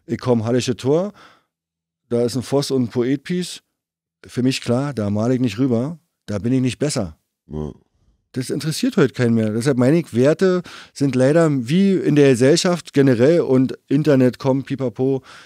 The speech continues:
Speaker 1: Werte werden weniger, aber ich glaube eher in der Großstadt. Und wenn man woanders hinfährt, findest du diese Werte noch wieder. Das ist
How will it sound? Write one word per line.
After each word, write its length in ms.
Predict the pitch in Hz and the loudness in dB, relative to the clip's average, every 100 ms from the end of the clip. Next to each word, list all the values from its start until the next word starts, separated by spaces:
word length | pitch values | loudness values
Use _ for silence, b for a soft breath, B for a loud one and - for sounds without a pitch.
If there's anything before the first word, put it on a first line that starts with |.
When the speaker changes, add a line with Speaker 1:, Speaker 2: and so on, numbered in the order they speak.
| B B | B B
Speaker 1:
Werte 360 | 120 143 160 131 | 2 2 4 4
werden 220 | 131 113 | 4 4
weniger, 300 | 147 185 175 | 2 4 2
aber 260 | 143 147 147 | 0 0 0
ich 60 | |
glaube 220 | 147 147 135 | 2 2 2
eher 160 | 131 | 2
in 60 | 143 | 2
der 100 | 117 | 0
Großstadt. 520 | 104 139 - 143 - | -2 -4 -4 -8 -8
Und 480 | - 123 117 104 110 | -4 -4 -4 -6 -4
wenn 100 | 120 | -2
man 160 | 123 | -2
woanders 360 | 113 117 147 135 | -2 -4 -6 -6
hinfährt, 560 | 147 147 143 135 123 - b b b b b | -6 -6 -6 -6 -8 -16 b b b b b
findest 340 | - 147 151 - | -6 -4 -4 -6
du 60 | |
diese 240 | 139 113 107 | -4 -2 -2
Werte 260 | 110 113 | -2 -2
noch 200 | 104 95 | -4 -4
wieder. 300 | 113 113 95 - _ _ _ _ | -6 -6 -8 -14 _ _ _ _
Das 140 | - | -18
ist 100 | 87 | -16